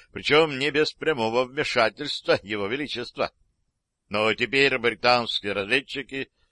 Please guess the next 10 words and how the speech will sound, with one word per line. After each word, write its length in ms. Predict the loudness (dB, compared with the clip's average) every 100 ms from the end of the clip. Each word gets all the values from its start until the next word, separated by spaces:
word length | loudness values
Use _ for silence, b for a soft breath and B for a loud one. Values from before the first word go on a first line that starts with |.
| _ _
так 260 | 4 6 4
же 160 | -2 2
гордо 460 | 2 2 -2 -8
переступали 720 | -6 -6 -6 -8 2 4 4
порог 420 | 2 0 0 -2 -6
старого 520 | 0 2 4 2 -2
ковра, 540 | -2 -2 0 2 0 -2 _ _
как 260 | 0 0 0
и 20 |
военные. 640 | -6 -4 -4 -6 -14 -16